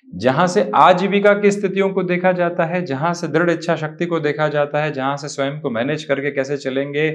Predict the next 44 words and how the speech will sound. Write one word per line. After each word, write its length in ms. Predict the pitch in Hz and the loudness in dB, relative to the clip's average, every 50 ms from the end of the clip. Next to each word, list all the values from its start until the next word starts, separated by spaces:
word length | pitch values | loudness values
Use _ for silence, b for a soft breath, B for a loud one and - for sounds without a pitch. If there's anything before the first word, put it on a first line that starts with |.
| 156 B B B B - | -6 B B B B -2
पिता 240 | 143 143 175 185 175 | 0 4 6 6 6
के 140 | 180 180 180 | 6 4 2
कर्म 280 | 180 170 165 170 175 | 4 6 4 4 4
की 100 | 170 170 | -2 -4
स्थितियां 380 | 160 - - 160 156 160 156 151 | -6 -4 -6 -6 -2 -2 -2 -2
क्या 200 | 156 156 151 151 | -2 0 2 2
है, 160 | 156 156 165 170 | 2 2 2 0
पिता 300 | 151 151 139 151 156 160 160 | 0 0 2 4 4 4 2
के 200 | 160 160 160 160 | 2 -2 -4 -4
साथ 300 | 156 160 151 143 143 143 | 2 4 4 4 4 2
में 80 | 156 151 | -6 -8
संबंधों 500 | - 147 143 139 147 160 165 156 165 160 | -8 -8 -8 -4 -4 -4 0 2 0 0
की 120 | 160 160 151 | 0 0 -2
अवस्था 340 | 147 147 151 - - 156 151 | -2 -2 -4 -2 -2 -2 -2
क्या 220 | - - 151 156 160 | 0 2 4 6 6
है, 240 | 156 156 160 170 180 180 180 B B B B - | 6 8 8 6 6 6 4 B B B B 4
हम 120 | 170 180 | 4 4
पैसिव 420 | 165 165 160 170 - - 202 190 - | 6 6 6 6 6 4 2 2 2
इनकम 340 | 202 175 170 151 185 180 180 | -2 -2 2 2 2 2 2
सोर्सेज 500 | 175 175 175 165 160 - 190 185 156 139 | -2 -2 -4 -4 -2 -2 -2 -2 -2 -2
जनरेट 440 | 160 160 160 156 175 185 180 180 | -2 -2 0 4 4 2 2 4
करना 260 | - 165 160 170 170 165 | 0 0 2 2 0 2
चाहते 400 | 160 165 156 156 160 156 160 170 | 4 4 6 6 4 2 0 0
हैं 200 | 165 175 185 180 | 0 0 -2 -2
तो 100 | 180 165 | -2 -2
उसके 300 | 160 156 - - 175 165 | -4 -4 -4 2 2 6
रास्ते 400 | 143 139 147 151 151 - 180 175 | 8 8 6 6 4 0 -2 -2
क्या 240 | 175 - 170 165 170 | 0 2 2 2 4
हैं, 240 | 165 170 190 196 190 | 4 4 2 2 2
किस 220 | - 180 175 180 - | 0 -4 -2 2 2
तरह 200 | 175 170 185 175 | 4 6 6 4
से 140 | 180 185 175 | 4 0 -4
चलेंगे 500 | - 165 156 175 190 196 190 180 143 110 92 - B B B B B B | -2 2 6 6 6 4 4 2 0 0 0 -4 B B B B B B
और 240 | - 196 208 208 208 208 | 6 6 8 6 6 6
कैसे 400 | 190 185 185 180 - 214 214 202 | 8 8 8 8 6 6 6 6
सफलता 480 | 202 196 180 180 185 185 180 190 175 180 | 6 4 4 4 4 4 8 8 8 8
के 140 | 180 196 190 | 6 2 0
क्रम 280 | 196 185 180 190 196 | 4 4 4 4 4
को 160 | 196 196 196 196 - | 4 4 6 6 6
अपने 260 | - - - - 180 | 6 2 0 0 -2
साथ 320 | 175 180 170 170 175 - 180 | 4 6 4 4 4 4 4
में 80 | 196 | 4
अर्जित 500 | 185 - 160 160 160 160 175 202 202 - - | 4 8 6 6 6 6 4 4 2 4 2
करके 380 | 175 170 170 160 180 196 202 | 2 2 2 2 4 6 8